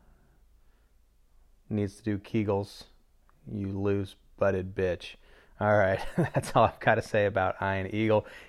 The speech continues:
Yesterday was Indigenous Peoples Day here in America, um, a holiday that we have developed to replace the bastardly Christopher Columbus's holiday.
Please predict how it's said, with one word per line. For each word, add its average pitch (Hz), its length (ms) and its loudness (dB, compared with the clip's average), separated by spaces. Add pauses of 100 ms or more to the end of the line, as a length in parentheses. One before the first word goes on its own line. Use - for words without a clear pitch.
Yesterday 120 800 6
was 113 640 8 (340)
Indigenous 120 720 4
Peoples 120 640 6
Day 120 600 6 (500)
here 120 440 8
in 117 360 2
America, 110 920 4 (380)
um, 101 960 0
a 98 80 -4
holiday 117 540 8
that 104 220 2
we 113 140 4
have 107 120 4
developed 110 460 4
to 110 120 -4
replace 117 720 2 (100)
the 110 100 0
bastardly 110 840 4
Christopher - 580 0
Columbus's 104 680 -2
holiday. 104 680 2